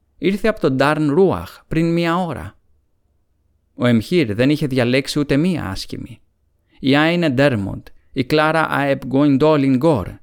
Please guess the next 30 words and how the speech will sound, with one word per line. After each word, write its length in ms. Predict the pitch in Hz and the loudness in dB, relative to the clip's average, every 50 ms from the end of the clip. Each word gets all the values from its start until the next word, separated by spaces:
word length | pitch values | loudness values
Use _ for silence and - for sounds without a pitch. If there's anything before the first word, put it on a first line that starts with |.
| _ - - _ | _ -20 -20 _
η 140 | - - 127 | -4 -4 0
Ντέρβλα 440 | 113 139 147 151 151 139 143 139 131 | 2 2 2 2 2 2 0 0 0
Τρούφιν 460 | - - 175 165 135 - 113 101 104 | 0 0 0 0 0 -2 -4 -4 -2
Μπρόιντε. 600 | 117 139 156 156 135 98 90 - 92 95 - - _ _ _ _ _ _ _ _ | 0 2 2 2 2 0 -2 -6 -10 -12 -14 -16 _ _ _ _ _ _ _ _
Όλες 460 | - 120 127 123 120 127 170 180 - | 0 2 4 4 4 2 0 -2 -2
καλονές. 760 | - 180 170 170 180 185 202 185 117 87 - - - - - - - _ _ _ _ _ _ _ _ _ _ _ _ _ _ _ _ | -2 -2 0 0 0 0 0 -2 -4 -6 -8 -14 -18 -20 -20 -20 -20 _ _ _ _ _ _ _ _ _ _ _ _ _ _ _ _
Ίσως 320 | - 277 262 285 262 - | -4 -4 -4 -4 -4 -4
αυτή 340 | 233 185 - - - 165 170 | -4 -4 -4 -4 -4 -2 0
η 80 | 160 147 | 0 0
αδέσποτη 640 | 139 131 143 160 175 170 - - 101 98 131 147 | 0 2 2 0 0 0 -2 -4 -4 -4 -2 -4
να 100 | 180 185 | -4 -2
ομορφύνει 560 | 175 175 175 170 - - - 220 143 98 95 | -2 -2 -2 -4 -2 -2 -2 0 0 0 -2
με 100 | 98 110 | -4 -4
τον 160 | 117 135 127 123 | -2 -2 -4 -2
χρόνο. 440 | - 175 180 156 110 90 87 - - _ _ _ _ _ _ _ _ _ _ _ _ | -2 -2 0 0 -2 -4 -8 -14 -18 _ _ _ _ _ _ _ _ _ _ _ _
Όταν 320 | - 139 135 123 127 113 | -2 0 0 2 0 0
πληθεί, 600 | 101 117 113 110 110 - 190 175 147 95 92 - _ _ _ _ _ _ _ _ _ - | 0 0 0 -2 -2 -2 -2 -2 -2 -4 -6 -10 _ _ _ _ _ _ _ _ _ -4
λένε 220 | - 247 269 269 | 0 2 4 4
ότι 200 | 269 240 - 185 | 4 2 2 2
οι 80 | 160 135 | 0 2
πριγκίπισσες 680 | - 135 123 120 110 117 151 196 - 151 - 123 113 - | 2 2 2 2 2 2 0 0 0 -4 -6 -6 -6 -6
από 160 | 123 - 120 | -2 0 2
τον 160 | 117 117 110 | 2 2 2
βορρά 380 | 104 104 113 110 127 131 107 101 | 0 0 0 0 0 0 -2 -4
σπάνια 500 | - - - 233 226 196 139 113 98 95 | -6 -4 -2 0 2 2 2 0 0 -2
πλένονται. 640 | - - 117 107 104 98 92 87 95 - - 101 - _ _ _ _ _ _ _ _ _ _ _ | -2 -2 0 0 -2 -2 -6 -8 -10 -12 -14 -16 -18 _ _ _ _ _ _ _ _ _ _ _
Προσέξτε 520 | - 139 139 - - 180 180 - - 196 | -4 -4 -4 0 0 -2 -2 -2 -2 -4
τα 160 | 180 - 165 160 | -2 -2 0 0
λόγια 340 | 165 180 170 127 - 98 | 2 2 2 2 -2 -6
σας. 360 | 92 - - 101 98 - - | -8 -8 -10 -10 -10 -12 -14